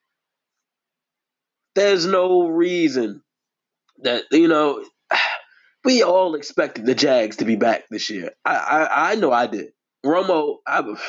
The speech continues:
<sighs> Romo said it was gonna be Packers and Jags in the Super Bowl. I believed that. I really did believe that the Jags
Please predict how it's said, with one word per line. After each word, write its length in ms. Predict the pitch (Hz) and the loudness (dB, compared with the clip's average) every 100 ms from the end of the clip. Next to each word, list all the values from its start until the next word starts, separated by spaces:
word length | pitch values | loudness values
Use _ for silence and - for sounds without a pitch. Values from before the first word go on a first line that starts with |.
| - | -14
<sighs> 360 | - _ - - | -16 _ -10 0
Romo 320 | 190 208 190 | 0 2 0
said 260 | - 160 143 | 2 2 2
it 40 | |
was 100 | 135 | 2
gonna 120 | 131 | 2
be 120 | 110 107 | 2 2
Packers 380 | 165 147 135 | 0 -2 -4
and 120 | 123 110 | -6 0
Jags 340 | 123 113 104 | 2 0 -2
in 60 | 101 | -6
the 60 | |
Super 240 | - 101 82 | -4 -6 -2
Bowl. 220 | 85 - | -4 -2
I 160 | 143 165 | -2 -2
believed 460 | 120 127 120 104 | -2 0 0 0
that. 200 | 104 95 _ - _ | -6 -8 _ -20 _
I 80 | 120 | -4
really 260 | 127 160 151 | 0 0 2
did 280 | 151 151 123 | 2 2 0
believe 420 | 123 147 139 123 | 2 6 6 4
that 100 | 107 | -4
the 100 | 104 | -6
Jags 760 | 117 135 143 139 117 101 - | -2 0 2 2 0 -4 -14